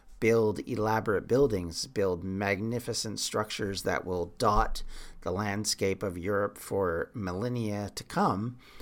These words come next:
But at the same time, it creates an issue, because I would say it's a twofold issue. One, you have the public who suddenly become very skeptical about what your clergy is doing.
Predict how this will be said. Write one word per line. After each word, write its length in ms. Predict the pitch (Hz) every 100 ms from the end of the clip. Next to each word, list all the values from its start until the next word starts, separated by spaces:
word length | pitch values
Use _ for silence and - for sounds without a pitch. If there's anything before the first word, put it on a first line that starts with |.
| - - - -
But 160 | 139 139
at 140 | -
the 60 | 131
same 400 | - 160 180 165
time, 540 | 135 98 92 107 113 - - - _ _ _ _ _ _ _ -
it 220 | 123 135
creates 540 | - 135 107 107 -
an 160 | - 120
issue, 420 | 143 - - 85
because 480 | 87 87 101 92 - -
I 140 | 101
would 120 | 92
say 180 | - 92
it's 140 | 82 -
a 60 |
twofold 480 | - 90 87 87 82
issue. 300 | 78 - 85
One, 460 | 82 147 113 110 123 - - - _
you 140 | - 110
have 280 | 110 104 85
the 120 | 90 -
public 540 | - 160 180 98 87 - -
who 120 | 101
suddenly 440 | 101 117 110 104 107
become 440 | 101 - 101 92
very 220 | 95 123
skeptical 760 | 131 - 151 - 143 - 117 104
about 320 | 98 95 -
what 160 | - -
your 120 | 76
clergy 500 | - 131 117 107 -
is 160 | 80
doing. 540 | - 135 147 85 80